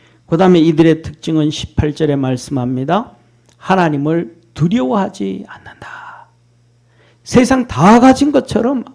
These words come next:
그냥, 그냥 하나님 핍박하고 교회 핍박하고 막 그냥 교회 부시고, 어? 성도들 감옥 보내고 교세, 교회 폐쇄 명령 내리고 막 난리를 피운다.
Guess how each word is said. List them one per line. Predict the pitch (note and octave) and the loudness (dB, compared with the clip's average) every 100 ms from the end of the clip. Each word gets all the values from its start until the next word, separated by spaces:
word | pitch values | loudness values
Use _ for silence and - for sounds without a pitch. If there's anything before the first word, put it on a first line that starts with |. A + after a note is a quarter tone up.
| _ - | _ -14
그냥, | C3+ - _ _ _ _ _ _ _ | -12 -12 _ _ _ _ _ _ _
그냥 | - - B3+ _ _ _ _ _ _ | -14 -12 -14 _ _ _ _ _ _
하나님 | - - C#3 A#2+ - - | -12 -6 -4 -2 -4 -6
핍박하고 | - - - A3+ - A3+ A#3 A#3+ - | -12 -12 -8 -8 -8 -12 -8 -10 -6
교회 | D#3+ G3 A3+ A3+ | -4 -2 -2 -4
핍박하고 | - G3+ - - - - - - | -12 -12 -12 -12 -14 -10 -8 -8
막 | A3 A3 | -10 -12
그냥 | - G#3+ B3 A#3+ A3+ - | -12 -10 -10 -14 -16 -6
교회 | E3 G3+ A3+ | -2 -2 -2
부시고, | - B2 A#2 - B3+ B3 B3 - B3 C4 D4+ _ _ _ _ _ _ | 0 0 0 -4 -8 -8 -6 -8 -6 -10 -16 _ _ _ _ _ _
어? | - - C#4 C4 | -16 -14 -14 -16
성도들 | _ - A#3 A#3+ A#3+ A#3+ | _ -8 -4 -4 -4 -6
감옥 | - F#3+ A3+ A#3 - | -4 -2 -2 -4 -6
보내고 | D#3 G3+ - A3+ A#3 G#3+ | -6 -4 -6 -8 -10 -8
교세, | - F#3+ G3 A3+ - _ | -2 -2 0 -4 -6 _
교회 | - F#3 A#3 - _ | 0 0 0 -6 _
폐쇄 | - G#3+ A2+ | -4 -2 -2
명령 | A#3 A2+ A2+ A3+ G3+ | -4 -4 -4 -4 -2
내리고 | G#3+ B3 G#3+ - | -2 -2 -8 -10
막 | - E3+ | -10 -8
난리를 | E3+ F#3+ - C#4 B3 G3+ | -2 -2 0 -2 -2 -6
피운다. | - B3 A3 | -10 -10 -10